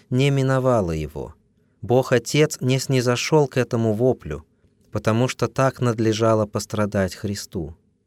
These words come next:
И когда Господь взывал на кресте: «Боже мой, Боже мой, для чего Ты меня оставил?», это был крик муки от разлученности с Отцом.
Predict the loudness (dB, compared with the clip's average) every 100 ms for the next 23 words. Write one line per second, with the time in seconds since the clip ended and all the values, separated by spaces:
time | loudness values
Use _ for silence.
0 | _ _ _ _ _ _ _ _ -2 0
1 | 2 2 4 2 0 2 0 2 0 4
2 | 4 4 2 0 -2 -2 0 2 2 0
3 | _ _ -8 0 2 4 2 2 2 0
4 | -4 _ -2 2 2 2 2 2 2 0
5 | 0 0 0 0 0 -2 0 0 0 -2
6 | 0 0 0 -4 -8 _ _ _ _ -4
7 | 0 0 2 2 0 0 0 2 2 2
8 | 0 -4 -6 _ _ -4 0 0 2 0
9 | -2 0 0 2 -2 -4 -6 -4 -6 -6
10 | -6 -6 -8